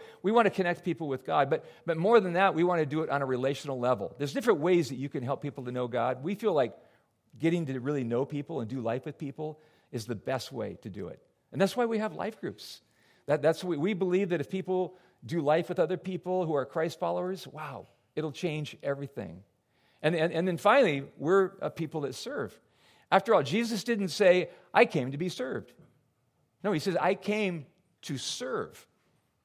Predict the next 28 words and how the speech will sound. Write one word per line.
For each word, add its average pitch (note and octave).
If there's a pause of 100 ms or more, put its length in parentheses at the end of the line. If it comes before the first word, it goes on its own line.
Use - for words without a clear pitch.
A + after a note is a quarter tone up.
and A#2
give E3+
my C#3
life A2+
away." G2 (800)
And D3
that's F3+
what E3+
we, D#3+
we F3
find F#3
so G3
much F3+
joy D3
in A#2+
serving C#3
here. D3 (420)
I, D#3+
I, D#3+
I, D3
this, F3
this F3+
particular E3+
year D#3
in B2
two E3+
thousand C#3+
nineteen, C#3+